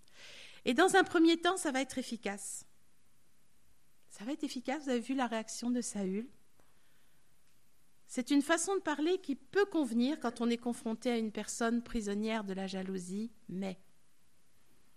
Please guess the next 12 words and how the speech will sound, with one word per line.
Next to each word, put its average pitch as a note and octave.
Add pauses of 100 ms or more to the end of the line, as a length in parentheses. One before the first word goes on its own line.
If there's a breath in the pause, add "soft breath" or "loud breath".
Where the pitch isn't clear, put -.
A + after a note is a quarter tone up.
(1120)
si -
la A3+
personne C4
n'est A#3+
pas A3+
volontaire A3+
derrière G3+
pour -
chasser C4+
l'esprit B3+
de G3+
jalousie, G3+